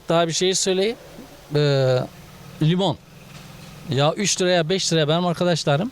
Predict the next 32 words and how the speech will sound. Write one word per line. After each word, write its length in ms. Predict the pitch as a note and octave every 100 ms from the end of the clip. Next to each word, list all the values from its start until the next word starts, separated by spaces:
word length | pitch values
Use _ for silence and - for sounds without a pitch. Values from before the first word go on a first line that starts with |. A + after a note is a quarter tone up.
| -
bahçede 520 | E3+ E3 D3+ C#3 C3
limonu 260 | D#3 E3
satamadılar. 680 | C#3 D3 F#3+ G3 F#3+ G3+ G#3+ - - - - -
Şu 180 | - G3
an 220 | G3 F3
ben 220 | F#3 F#3 - -
otuz 300 | F3+ F3+ F#3
beş 220 | - F3
lira 120 | F3+
limon 380 | F#3 D#3 E3 G3
alıyorum 380 | D#3+ A#2 G2 G2
ya. 160 | A2+ C#3+ - - - - - - - - - -
E 120 | B2
nasıl 260 | A3+ - D#3+
geçim 300 | C#3 - C#3
olsun? 380 | C3+ - A3+ - - - - - - - - - - - - - - - -
He? 140 | F#3+ G#3+ - - - - -
Bakın 280 | D3 F#3 F3
ben 100 | E3+
emekli 340 | F3 F3 -
olduğumda 600 | F3+ F3 F3 E3+ E3 D#3+ F#3+ - - - - E3+
biliyor 320 | C3 D#3 F3
musunuz 440 | D#3 - D#3+ F#3+ -
üç 220 | F3 E3
yüz 120 | C#3+
lira 120 | D#3
aylık 300 | D3 C3+ -
aldım 260 | G#2+ F#2 F2+ -
iki 200 | C3 D#3
bin 100 | D3
iki 200 | B2+ -
yılında. 380 | B2 G2+ F#2+